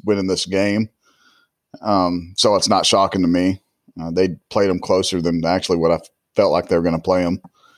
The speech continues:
But yeah, five and one is where I thought they would be, and, uh,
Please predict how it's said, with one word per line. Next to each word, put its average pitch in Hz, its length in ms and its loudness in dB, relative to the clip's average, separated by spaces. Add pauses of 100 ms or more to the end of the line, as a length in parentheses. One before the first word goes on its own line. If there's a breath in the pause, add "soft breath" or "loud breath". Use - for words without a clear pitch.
(400 soft breath)
But 151 80 4
yeah, 147 160 4
five 143 300 2
and 139 80 -2
one 139 320 2
is 113 260 -4
where 120 180 2
I 113 60 4
thought 123 320 0
they 123 100 4
would 113 160 -2
be, 120 300 2
and, 101 160 -2
uh, 98 280 2